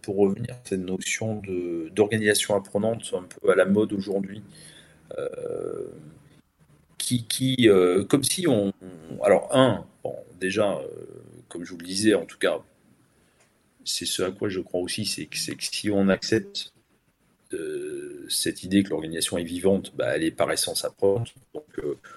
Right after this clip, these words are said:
euh, on, on ne devient pas, hein. La question n'est pas comment, euh, je deviens une organisation apprenante, euh, mais plutôt, euh, comment je, je fais en sorte que, euh, moi, en tant que leader,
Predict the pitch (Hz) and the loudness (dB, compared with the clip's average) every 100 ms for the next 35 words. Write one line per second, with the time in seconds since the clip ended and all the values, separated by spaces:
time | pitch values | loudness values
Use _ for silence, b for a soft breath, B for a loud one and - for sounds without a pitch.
0 | B _ - - - - 85 - 80 _ | B _ -10 -8 -6 -8 -8 -10 -12 _
1 | _ _ _ - - - - - - - | _ _ _ -20 -14 -10 -10 -10 -10 -12
2 | - - B B - _ 90 87 92 92 | -14 -20 B B -20 _ -4 2 4 6
3 | 101 135 107 87 80 80 82 92 - 110 | 8 8 6 0 -2 0 2 0 -2 0
4 | 87 - 113 117 - 104 123 - - 87 | -2 2 2 2 2 2 2 -2 -6 -8
5 | 82 90 98 98 85 85 85 82 - 82 | 0 0 0 0 -2 -4 -4 -4 -4 -6
6 | - 120 120 - - B B B B B | -2 -2 -2 -10 -16 B B B B B
7 | B B B - 80 82 82 80 80 78 | B B B -8 -4 -2 0 -2 -2 -4
8 | 78 78 76 69 69 69 67 67 87 92 | -4 -6 -8 -10 -12 -12 -10 -6 -4 -4
9 | - 95 - - 131 107 92 85 - 113 | -4 -6 -6 -6 -6 -2 -2 -2 -2 2
10 | 120 127 123 117 95 95 85 82 82 b | 6 6 6 0 -4 -6 -4 -4 -4 b
11 | b _ - 82 87 - 90 - 156 143 | b _ -14 -6 -4 -2 -2 2 2 2
12 | - - 113 113 - 73 71 98 98 110 | -4 2 4 2 -2 -14 -10 -8 -4 0
13 | 120 120 107 - - 95 92 92 - 101 | 0 0 -6 -12 -8 -4 -4 -4 -4 0
14 | 113 113 101 | 6 6 6